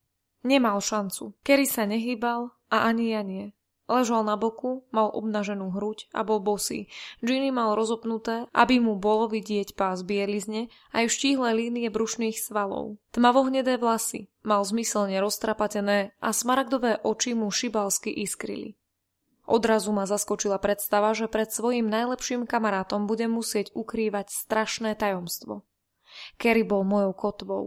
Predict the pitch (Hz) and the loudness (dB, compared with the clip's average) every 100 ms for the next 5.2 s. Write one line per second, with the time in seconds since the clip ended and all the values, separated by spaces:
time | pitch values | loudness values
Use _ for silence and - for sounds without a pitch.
0 | - - 240 240 220 202 196 202 - - | -2 4 4 4 2 4 0 -4 -10 0
1 | 220 220 262 - 226 214 226 208 190 196 | 4 6 6 4 0 0 0 -2 -4 -8
2 | _ _ - 220 254 - 220 - 202 247 | _ _ 4 4 6 4 2 0 0 2
3 | 233 208 240 247 220 202 214 240 233 - | 2 2 0 2 0 2 4 2 0 -2
4 | 226 220 214 208 202 196 185 185 180 - | 0 0 2 4 4 4 2 0 0 -6
5 | 185 190 | -8 -10